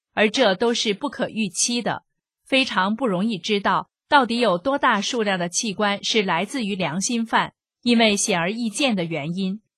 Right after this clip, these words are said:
中共当局不愿意公布这个事实。麦塔斯解释道，“我们只能从医院公布的数字中了解到有多少器官，但无法知道受害人的数字，特别是良心犯的数字，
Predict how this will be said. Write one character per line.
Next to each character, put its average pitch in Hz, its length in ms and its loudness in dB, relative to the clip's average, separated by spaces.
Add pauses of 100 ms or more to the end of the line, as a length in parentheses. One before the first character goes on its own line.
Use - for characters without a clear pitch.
(100)
中 262 160 2
共 240 160 2
当 226 220 2
局 214 240 -2
不 196 180 -4
愿 254 200 0
意 180 80 -4
公 269 260 -2
布 254 200 -2
这 208 160 -2
个 175 100 -2
事 196 220 -2
实。 156 400 -4 (460)
麦 226 160 2
塔 202 200 -2
斯 226 260 -4
解 190 160 -6
释 160 160 -4
道 180 320 -2 (240)
，“我 220 80 2
们 240 180 4
只 285 140 -2
能 180 220 0
从 202 260 -2
医 262 140 -4
院 262 260 2
公 269 240 -2
布 269 80 -4
的 185 180 0
数 240 220 -4
字 202 180 -2
中 220 360 -2 (140)
了 208 200 4
解 262 180 -2
到 196 220 2
有 185 240 0
多 262 220 0
少 151 200 -4
器 - 280 -2
官， 196 320 -2 (240)
但 233 220 4
无 233 120 -2
法 196 240 2
知 226 140 -6
道 202 200 4
受 240 220 -2
害 240 200 -2
人 165 180 -4
的 180 100 -2
数 180 240 -4
字， 185 340 -10 (220)
特 247 160 2
别 196 160 0
是 202 240 0
良 185 260 -2
心 269 240 -4
犯 262 200 -2
的 170 80 -4
数 175 240 -6
字， 175 340 -10